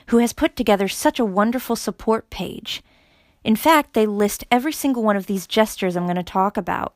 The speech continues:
in this podcast episode. So, dear listeners, I'm going to put a link in the description, and if any of you need a quick look back without listening to this whole entire thing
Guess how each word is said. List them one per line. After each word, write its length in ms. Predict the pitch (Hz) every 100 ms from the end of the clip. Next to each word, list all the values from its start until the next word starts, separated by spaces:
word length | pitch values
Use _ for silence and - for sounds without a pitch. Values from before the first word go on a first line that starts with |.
| -
in 220 | 185 175
this 280 | 180 202 -
podcast 640 | - 196 190 202 190 -
episode. 480 | 226 185 - - - _ _ _ _ _ - - - -
So, 220 | - 247
dear 180 | 233 247
listeners, 420 | 262 294 339 - _ _ -
I'm 140 | 190 208
going 220 | 196 202
to 60 |
put 140 | - 254
a 60 |
link 220 | 247 247 269
in 80 |
the 60 | 254
description, 600 | 285 - 202 - - 196 190
and 80 |
if 120 | 196 233
any 200 | 311 440
of 80 |
you 120 | 277 240
need 240 | 233 240
a 60 | 240
quick 320 | - 262 -
look 180 | 214 -
back 360 | 165 180 - _ _ 233
without 320 | 311 427 196
listening 340 | 208 - 196
to 100 | 208
this 180 | 202 190
whole 260 | - 294 359
entire 400 | 359 349 370 392
thing 340 | 226 185